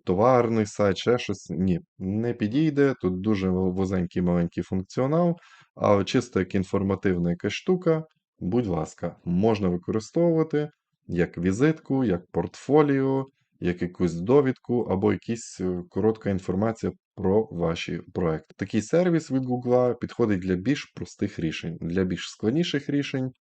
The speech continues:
е, можете дивитися у мене на каналі, є ролики, які вам, можливо, підійдуть. Першим ділом давайте створимо сайт з повного нуля і натиснемо на кнопку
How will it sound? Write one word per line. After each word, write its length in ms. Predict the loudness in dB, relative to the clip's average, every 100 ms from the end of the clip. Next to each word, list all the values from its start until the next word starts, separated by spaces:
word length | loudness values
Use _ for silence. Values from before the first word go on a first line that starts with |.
| -8
е, 180 | 0 2
можете 400 | 4 2 2 0
дивитися 480 | 0 0 0 -4 -4
у 80 | 0
мене 240 | 0 0
на 100 | -2
каналі, 460 | -4 -2 -2 -2 -2
є 180 | 0 0
ролики, 600 | 0 0 -2 -4 -6 -6
які 300 | -10 -6 -4
вам, 220 | 0 0
можливо, 520 | 0 -2 -2 -2 -2 -4 _
підійдуть. 340 | -6 -4 -4 -8 _
Першим 440 | 2 2 0 -4
ділом 320 | -2 -2 0 2
давайте 300 | 2 2 -2
створимо 500 | -4 2 2 2 -2
сайт 340 | -2 0 0 -6
з 120 | -20 -4
повного 380 | 0 2 2 0
нуля 320 | 0 0 -2 -6 _ _ _ -8
і 280 | -2 -2 -4 _
натиснемо 720 | -4 -2 -2 -4 -4 -4 -4
на 100 | -4
кнопку 560 | -4 -4 -4 -4 -6 -6